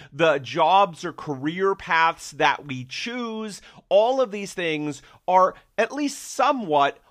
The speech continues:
under our control, and we have the ability to control it. We know people who are in very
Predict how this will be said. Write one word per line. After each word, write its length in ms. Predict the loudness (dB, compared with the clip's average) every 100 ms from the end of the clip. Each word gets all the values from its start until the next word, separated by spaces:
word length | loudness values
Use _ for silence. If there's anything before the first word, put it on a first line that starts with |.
| _ _
under 480 | 0 0 2 0 0
our 240 | 2 2 2
control, 800 | -8 -14 -10 -4 0 0 -4 -2
and 300 | -2 -2 -6
we 140 | -14
have 580 | -16 -8 0 4 4 0
the 160 | -10 -8
ability 640 | -8 -2 -2 -2 -6 -8
to 220 | -10 -12
control 680 | -10 -10 -10 -6 -2 -2 -2
it. 140 | -6 -4
We 140 | -2
know 180 | 0 -2
people 460 | -4 -10 -6 -6
who 160 | -6 0
are 160 | 0 0
in 280 | -6 -6 -8 -18 _
very 440 | -6 -2 0